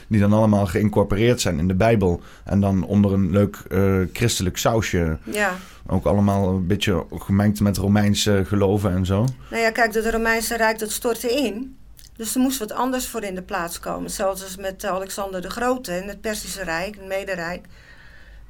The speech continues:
Speaker 2: Op een gegeven ogenblik houdt dat op en dan moet het onder een ander sausje doorgaan. Maar, ehm, als je dan van Rome naar, ehm, zeg maar, ehm, het katholicisme, het,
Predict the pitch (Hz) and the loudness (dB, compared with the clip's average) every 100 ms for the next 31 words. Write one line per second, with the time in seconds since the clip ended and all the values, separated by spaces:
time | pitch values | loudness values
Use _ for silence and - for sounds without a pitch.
0 | - - 247 277 294 269 220 214 202 220 | -14 -8 -2 2 2 2 0 -2 -2 0
1 | 190 196 285 262 214 247 247 254 247 214 | 0 0 2 2 2 -2 -2 -2 -4 -4
2 | 214 196 190 185 208 233 - 220 208 208 | -4 -4 -4 -2 -4 -4 -4 -2 -2 -4
3 | 180 233 233 175 - 185 - - - - | -2 0 0 -4 -8 -12 -18 -20 -20 -20
4 | - - - - - - 226 214 - - | -18 -18 -18 -20 -20 -4 0 0 0 -4
5 | 202 208 196 190 185 180 - - - 214 | 0 4 6 4 2 -4 -8 -16 -8 -6
6 | 214 208 185 185 190 - 196 185 180 180 | -4 0 0 0 -4 -4 -2 -2 -6 0
7 | 214 240 214 185 196 185 185 - 185 185 | 2 2 2 -2 0 0 -2 -6 -4 -4
8 | 180 175 165 165 - - - 185 185 165 | -4 -4 -6 -10 -14 -14 -12 -10 -6 -6
9 | 156 - 175 170 160 156 156 165 - - | -6 -8 -6 -6 -8 -12 -16 -20 -20 -20
10 | - - - 180 - 214 208 180 180 240 | -18 -16 -12 -10 -4 -4 -4 -8 -8 -8
11 | - 175 | -8 -12